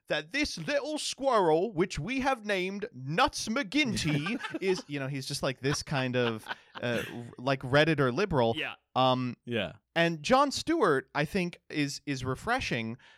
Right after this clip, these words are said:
Speaker 1: just because his archetype of lib is something we haven't seen in, like, a decade. It's like
Speaker 2: Yeah.
Speaker 1: a now extinct species of lib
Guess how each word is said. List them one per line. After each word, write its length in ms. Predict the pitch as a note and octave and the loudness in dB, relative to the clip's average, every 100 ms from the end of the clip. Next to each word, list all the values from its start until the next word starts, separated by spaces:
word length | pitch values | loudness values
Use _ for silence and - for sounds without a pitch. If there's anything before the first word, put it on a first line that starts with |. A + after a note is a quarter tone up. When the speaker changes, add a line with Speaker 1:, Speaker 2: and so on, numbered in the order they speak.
| - | -6
Speaker 1:
just 180 | F3+ - | -6 -4
because 320 | G3+ E3+ D3 | -2 -2 -2
his 360 | - - A3+ G#3+ - | -10 -6 -4 -4 0
archetype 580 | E3+ G#3+ - - A2+ | 0 0 -4 -2 -2
of 180 | - G#2+ | -4 -6
lib 340 | A2 G#2+ G2+ A2+ _ - | -2 -2 -2 -6 _ -8
is 100 | D3 | -6
something 300 | - F#3+ F#3 | 0 0 0
we 100 | D3 | 0
haven't 320 | C#3+ C#3 B2+ | 2 2 0
seen 480 | - D3+ C#3 C3 B2+ - _ _ | -4 -2 0 0 -4 -8 _ _
in, 160 | D3+ D3+ | -2 0
like, 240 | C#3 B2 | 0 0
a 40 | B2 | -2
decade. 460 | C#3+ G3 A2+ C#2 | -2 -2 -4 -10
It's 140 | A2+ - | -8 -4
like 120 | A#2 | 0
Speaker 2:
Yeah. 140 | C3+ | 0
Speaker 1:
a 40 | B2+ | 2
now 280 | C3+ C#3 A#2+ | 4 2 0
extinct 460 | B2+ - C#3 C3 | -4 -4 -4 -6
species 560 | - - D#3+ D3+ D3 A#2+ | -6 -4 -4 0 0 0
of 100 | G#2+ | -2
lib 460 | A#2 D#3 B2 G#2 | 2 4 4 2